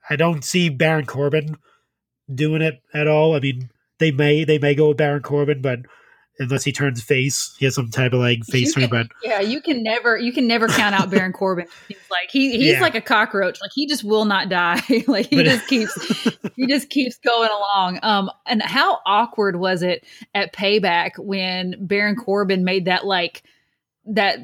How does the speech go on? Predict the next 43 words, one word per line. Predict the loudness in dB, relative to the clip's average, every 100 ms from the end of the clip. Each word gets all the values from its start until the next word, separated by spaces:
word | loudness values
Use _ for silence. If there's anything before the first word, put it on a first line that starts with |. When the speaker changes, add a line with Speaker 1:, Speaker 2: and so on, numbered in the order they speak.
| -12 -4
Speaker 2:
nasty | 0 2 0 0 0
remark | 2 2 2 0
to | -2 -4 -4 -4
Matt | 0 0 0
Riddle | 0 2
where | 0 0
they, | 4 4
Speaker 1:
Oh. | 2
Speaker 2:
they | -2
had | -2 -4
that, | -2 0
like, | 0 0 -4
the | -6 0
backstage | 2 0 2 0 2
reporter, | 0 -2 _ 0 2 2
like, | 0 0 -2
read | 0 0
that | -2
tweet. | -4 -2 -2
It | -4
was | -4
like, | -4 -6 -20 -4
"You're | 0 2
a | 4
loser, | 4 4 4 2
you're | 2 2
a | 0
failure, | 0 0 2 2 0
you, | -2 -10 -14 -4
just | -4 0
like | -2
you're | 0 -4
a |
failure | 0 2 2 2
at | 0
home." | 0 0 0
And | 2
I |
was | 0 0
like, | -2 -4 -20 -20 -10
Speaker 1:
Oh. | -4 -2 -2 -2 -2 -4 -2 -2 -2 -4 -10
Speaker 2:
"Ouch." | -8 -4
Like, | 2 2 2 -2